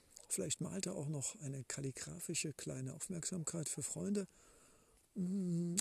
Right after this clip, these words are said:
oder er schaut sich noch ein Video an. Was für ein Video? Ah, ich würde sagen, hm, vielleicht eine alte Hochkultur, eine Dankbarkeitsmeditation oder einfach nur ein bisschen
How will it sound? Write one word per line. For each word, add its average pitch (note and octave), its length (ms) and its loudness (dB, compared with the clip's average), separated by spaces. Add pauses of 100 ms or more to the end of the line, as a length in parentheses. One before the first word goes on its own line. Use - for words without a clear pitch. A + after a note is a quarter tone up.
(100)
oder C4 200 4
er G#3+ 60 8
schaut - 220 4
sich - 120 6
noch D#3 140 -2
ein C#3 200 2
Video C3+ 280 4
an. - 300 -6 (2500)
Was - 120 2
für F3+ 120 2
ein E3+ 120 0
Video? A3 400 0 (560)
Ah, G3 340 0
ich E3 120 -2
würde D3+ 160 0
sagen, B2+ 580 0 (540)
hm, C4 440 4
vielleicht - 300 2
eine C#3 160 -2
alte C3 200 0
Hochkultur, A3 600 0 (1040)
eine C3+ 360 0
Dankbarkeitsmeditation F#3+ 1900 4 (1300)
oder F#3+ 200 0
einfach F3+ 300 -2
nur D3+ 140 0
ein D3+ 100 -4
bisschen E3+ 480 0